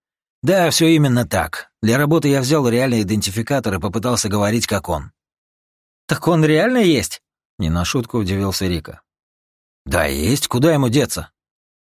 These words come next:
«Юджин, твою мать, мы ж его подставили!» «Успокойся, он пират. Его уже не подставишь».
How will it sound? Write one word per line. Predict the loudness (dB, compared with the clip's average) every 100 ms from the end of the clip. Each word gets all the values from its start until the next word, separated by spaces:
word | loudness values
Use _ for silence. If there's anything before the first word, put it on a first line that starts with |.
| _ -2
«Юджин, | 2 4 4 2 2
твою | 4 4 4
мать, | 4 2 2
мы | 2 2
ж | 2
его | 2 2
подставили!» | 0 0 2 2 2 -2 -6 -12 _ _ _ _ _ _ _
«Успокойся, | 0 0 2 0 0 -2 -2 0
он | 2 2
пират. | 2 2 2 -2 -10 _ _ _ -4
Его | 0 2 2
уже | 2 0 0
не | 0 0
подставишь». | 0 -2 -2 -4 -2 -4